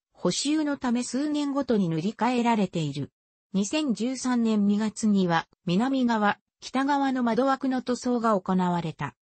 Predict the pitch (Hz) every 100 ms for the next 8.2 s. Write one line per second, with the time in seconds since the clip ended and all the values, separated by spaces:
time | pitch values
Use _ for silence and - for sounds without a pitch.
0 | _ _ - 320 - 214 185 165 170 -
1 | _ - 214 285 - 302 285 277 285 214
2 | 190 170 190 220 185 - 220 214 233 254
3 | 247 208 185 165 160 135 - _ - 180
4 | 226 339 311 214 170 - 226 262 262 254
5 | 254 247 240 - 170 143 - _ _ _
6 | _ _ _ _ _ _ - - - 226
7 | 302 294 269 285 254 202 180 214 240 247
8 | 220 214